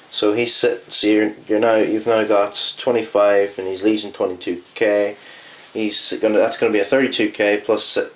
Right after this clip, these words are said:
plus four is thirty-six. So that plus four, although doesn't do much, and without Legion,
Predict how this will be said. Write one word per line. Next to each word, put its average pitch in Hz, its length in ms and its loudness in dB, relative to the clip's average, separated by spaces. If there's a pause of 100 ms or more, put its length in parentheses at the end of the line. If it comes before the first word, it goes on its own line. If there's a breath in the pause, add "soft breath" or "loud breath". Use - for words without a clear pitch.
(120)
plus 110 220 -2
four 101 360 2
is 92 360 -4
thirty-six. - 680 -4
So - 160 -2
that 127 180 2
plus 139 200 -4
four, 123 460 4
although 113 440 2 (100)
doesn't 117 300 0
do 117 140 -2
much, 113 280 -2
and 104 180 -12 (460 loud breath)
without 127 340 0
Legion, 107 400 -2